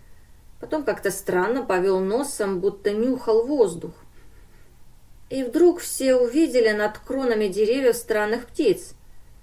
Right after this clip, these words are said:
В следующее мгновение Валентина осознала, что это не птицы, а скорее гигантские жуки.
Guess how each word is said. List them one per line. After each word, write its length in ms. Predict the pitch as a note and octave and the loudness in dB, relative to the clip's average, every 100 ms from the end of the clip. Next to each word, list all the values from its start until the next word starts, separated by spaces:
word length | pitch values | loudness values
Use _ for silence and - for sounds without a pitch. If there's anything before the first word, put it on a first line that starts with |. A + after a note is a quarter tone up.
| - - - - | -20 -20 -20 -16
В 40 | |
следующее 460 | - A#3+ A#3 - A3+ | 0 2 2 0 0
мгновение 580 | G#3+ A3 A#3+ D4 A3+ G3 | 2 0 0 2 2 2
Валентина 600 | G3+ G#3 G#3+ A3+ G#3 G3 | 0 -2 0 0 0 -2
осознала, 680 | - G3+ G3 A3+ C4+ A3 | -2 -4 -2 -2 0 0
что 340 | G3 - G3+ F#3+ | -2 -6 -2 0
это 380 | - F#3 G3 G#3 | 0 -2 -2 -4
не 160 | A3 | -4
птицы, 680 | A3 - D#4 C4 - - F#4+ | -6 -6 -4 -4 -8 -4 -2
а 160 | - F3 | 0 -2
скорее 540 | - - F3+ F#3+ C4 | -2 -4 0 2 2
гигантские 680 | G3 F#3 F#3 F3+ F3 - F#3+ | 2 0 0 -2 -4 -4 -2
жуки. 500 | G3 G3+ - F3+ - | -2 -4 -4 -4 -4